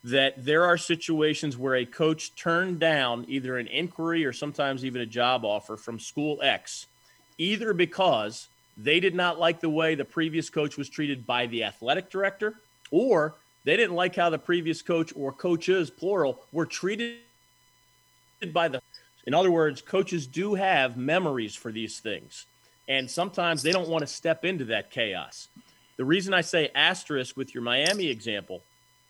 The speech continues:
is that Mario Cristobal, all he needs to find is a couple people he trusts. In other words, because the chaos of the moment is not really attachable to Dan Radakovich, it's not his fault.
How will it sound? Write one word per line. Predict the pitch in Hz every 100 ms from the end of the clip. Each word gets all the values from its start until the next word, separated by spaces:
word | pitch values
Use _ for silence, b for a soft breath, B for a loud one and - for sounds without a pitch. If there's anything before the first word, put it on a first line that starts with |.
| _ _
is | - 135
that | 139 139
Mario | 143 175 180 170
Cristobal, | - 175 - 120 110 104 95 b b _
all | 151 175 233 220
he | 185 214
needs | 196 180 190 170 143
to |
find | 143 - 151 139 107 95 90 _
is | 143 131
a |
couple | 135 170 165 165
people | - 156 151 135
he | 131
trusts. | 120 - 113 - - - - _ _ _ _ _ _ _ _ _ -
In | 135
other | 160 151
words, | 135 113 - b b b _
because | 156 151 190 233 240 160
the | 151
chaos | 160 - 208 196 170 156 -
of | - 139
the | 123
moment | 139 180 135 107 - _ _ -
is | 147
not | 139 160 180
really | 160 165 147
attachable | 127 - 170 175 175 156 120 110
to | -
Dan | 113 127 135
Radakovich, | 120 117 98 143 151 95 -
it's | 156 196
not | 151 107
his | 160 170
fault. | 85 69